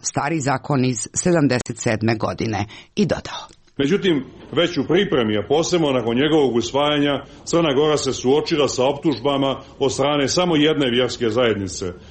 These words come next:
Speaker 2: i sa brutalnom medijskom kampanjom, dominantno iz bližeg okruženja,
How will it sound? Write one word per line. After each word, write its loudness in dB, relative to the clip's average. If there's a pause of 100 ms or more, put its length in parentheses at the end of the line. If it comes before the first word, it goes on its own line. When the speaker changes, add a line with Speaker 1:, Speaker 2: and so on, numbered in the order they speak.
(140)
Speaker 2:
i 2
sa 2
brutalnom 2
medijskom 0
kampanjom, 0 (240)
dominantno 0
iz 0
bližeg 2
okruženja, 0